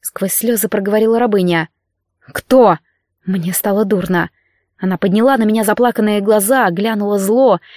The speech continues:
как маленький волчонок на охотника, убившего его стаю.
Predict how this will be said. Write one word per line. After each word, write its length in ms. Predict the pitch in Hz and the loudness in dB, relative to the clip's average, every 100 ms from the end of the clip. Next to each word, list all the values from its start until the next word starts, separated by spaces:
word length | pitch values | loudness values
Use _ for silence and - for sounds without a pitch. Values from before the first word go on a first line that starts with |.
| - | -12
как 200 | - - | -10 0
маленький 340 | 277 277 254 | 2 2 2
волчонок 580 | 269 277 269 320 262 196 | 2 0 0 0 0 0
на 120 | 208 | -2
охотника, 680 | 208 - 269 202 190 185 170 _ _ | -4 2 0 2 -2 0 -2 _ _
убившего 460 | - 233 262 - 240 | -4 0 0 2 2
его 200 | 240 240 | 2 0
стаю. 520 | - 226 170 170 170 | -2 0 2 2 0